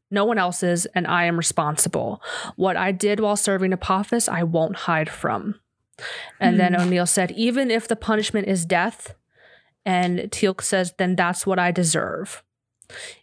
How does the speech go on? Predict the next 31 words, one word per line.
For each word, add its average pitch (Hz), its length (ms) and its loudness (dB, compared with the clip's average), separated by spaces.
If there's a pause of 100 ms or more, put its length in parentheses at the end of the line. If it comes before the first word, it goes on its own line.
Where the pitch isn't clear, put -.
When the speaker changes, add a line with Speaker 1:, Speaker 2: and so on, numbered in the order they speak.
(140)
Speaker 1:
And 190 440 2 (340)
Jack 196 280 2
is 202 120 -2
like, 202 280 -2
"You 226 120 2
sound 285 400 0
like 277 220 -2
you 226 80 0
want 185 320 0
to - 80 -2
die." - 480 -4 (480)
And 196 120 0
then 196 140 2
this 233 160 0
is 294 120 -2
where 240 180 2
we 202 80 0
get, 180 240 -2
and 196 140 2
I 196 80 2
love 262 340 0
Chris - 320 0
Judge 180 320 0
because, 185 320 -2
like, 190 180 0
he, 226 220 0
you 226 140 2
can 240 140 0
tell 339 320 0
he's, 302 240 -2
like, 262 120 -2